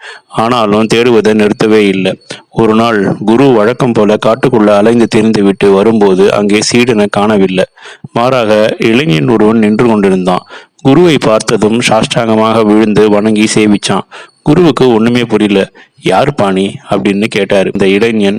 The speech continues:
"குருவே, நான் தான் உங்க சீடன்" அப்படின்னு சொன்னான். குருவுக்கு மிகவும் குழப்பம். "என்ன நடந்தது?" அப்படின்னு கேட்டாரு. சீடன் நடந்ததை சொல்ல ஆரம்பிச்சான். "குருவே,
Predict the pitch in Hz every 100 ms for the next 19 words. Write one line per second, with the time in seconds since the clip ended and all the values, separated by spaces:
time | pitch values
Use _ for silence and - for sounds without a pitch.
0 | - 107 110 107 92 - - _ - 110
1 | 139 143 123 104 - 113 107 101 101 95
2 | 98 120 110 101 95 - - 120 180 160
3 | - 127 123 113 120 120 113 110 - 107
4 | - - - - - 113 147 143 113 107
5 | 101 104 113 101 104 113 117 101 - 95
6 | 95 - - - - - 147 123 123 107
7 | 120 139 117 - 110 113 104 95 95 101
8 | - - 127 - 120 107 104